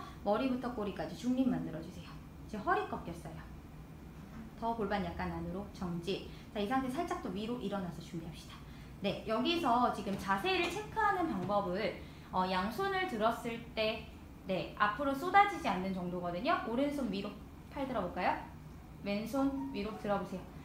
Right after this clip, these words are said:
중심 잡을 수 있는 정도요. 엉덩이 살짝 일어나세요.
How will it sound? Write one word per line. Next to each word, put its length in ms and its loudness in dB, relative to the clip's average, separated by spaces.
중심 340 6
잡을 240 6
수 120 -2
있는 220 0
정도요. 460 -2
엉덩이 280 2
살짝 360 2
일어나세요. 460 -2